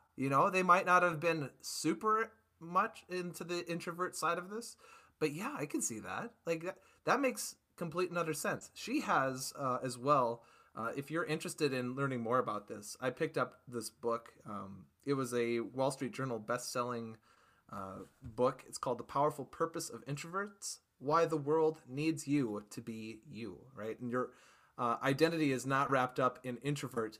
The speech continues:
and extrovert, but on her website, and we'll put this on our social media pages and on the show notes, but, uh, holly girth dot com, H O L L E Y G E R T H. She has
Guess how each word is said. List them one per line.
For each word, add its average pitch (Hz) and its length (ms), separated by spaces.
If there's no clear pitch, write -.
and 117 180
extrovert, 113 600
but 113 180
on 202 200
her 170 120
website, 143 460
and 131 60
we'll 139 120
put 143 180
this 135 380
on 120 180
our 110 260
social 127 320
media 123 220
pages 120 600
and 117 300
on 117 160
the 107 60
show 127 260
notes, 101 280
but, 107 260
uh, 107 180
holly 180 460
girth 143 480
dot 131 300
com, 120 400
H 165 240
O 147 180
L 143 320
L 123 300
E 131 180
Y 107 460
G 131 340
E 131 220
R 113 200
T 113 280
H. - 320
She 170 280
has 135 680